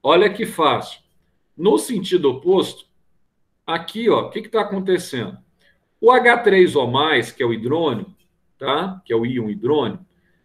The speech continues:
tá vendo que ele doa, ó, ele doa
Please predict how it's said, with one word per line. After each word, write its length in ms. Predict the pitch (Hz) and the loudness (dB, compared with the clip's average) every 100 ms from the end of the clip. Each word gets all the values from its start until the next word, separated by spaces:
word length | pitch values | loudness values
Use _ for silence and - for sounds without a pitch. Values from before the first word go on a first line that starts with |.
| - | -4
tá 100 | 165 | 2
vendo 220 | 220 233 | 2 4
que 80 | 196 | 2
ele 120 | 147 | 2
doa, 1300 | 123 113 123 196 247 240 214 165 143 123 101 92 - _ _ - | -2 0 6 8 8 4 4 6 6 6 2 -4 -14 _ _ -2
ó, 380 | 135 120 95 - - - _ _ | 0 0 -2 -10 -18 -20 _ _
ele 260 | 127 135 143 | -8 -4 -4
doa 1040 | 120 - 156 190 202 196 160 139 101 92 | -6 -4 6 8 10 8 4 2 0 -8